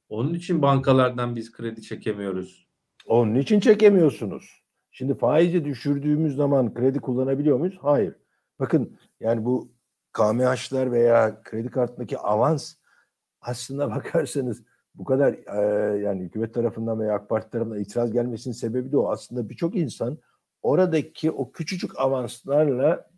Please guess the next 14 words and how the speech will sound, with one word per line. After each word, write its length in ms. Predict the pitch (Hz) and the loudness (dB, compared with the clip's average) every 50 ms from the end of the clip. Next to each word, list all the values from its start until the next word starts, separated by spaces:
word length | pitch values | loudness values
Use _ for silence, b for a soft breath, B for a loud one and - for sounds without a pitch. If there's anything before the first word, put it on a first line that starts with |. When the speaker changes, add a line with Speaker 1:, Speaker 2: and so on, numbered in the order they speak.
| _ _ | _ _
Speaker 2:
kendi, 580 | - 127 120 127 139 139 165 180 165 170 - _ _ _ _ _ _ _ _ | -8 -6 -6 -6 -4 0 2 2 2 0 -4 _ _ _ _ _ _ _ _
e, 120 | 123 123 123 | -10 -6 -4
Speaker 1:
İşini 100 | 120 120 | -4 -2
Speaker 2:
şeyinde 280 | - 120 120 117 110 | 0 2 2 2 2
Speaker 1:
çevir. 360 | 104 104 - - - - b b b b b _ _ _ _ _ _ _ _ - | 2 2 0 0 0 -4 b b b b b _ _ _ _ _ _ _ _ -4
Speaker 2:
E, 120 | 143 147 | 0 2
evet, 280 | 165 190 202 202 170 - | 4 6 6 6 4 2
kendi 300 | - - 147 175 202 196 | 0 -2 0 0 0 2
dünyasını 500 | 208 208 202 196 190 165 - 214 262 285 | 2 4 4 4 4 2 0 -2 2 4
döndürüyordu. 800 | 320 339 320 302 262 190 156 117 101 87 85 80 - 80 - _ _ _ _ _ _ _ - | 6 6 6 6 4 4 4 2 0 -2 -6 -8 -10 -14 -16 _ _ _ _ _ _ _ -12
E, 60 | 117 | -10
siz 240 | - - 139 139 175 | -8 -8 -6 -2 4
bir 60 | 262 | 6
yerden 440 | 262 240 214 190 175 160 143 135 | 8 8 8 6 4 0 0 -2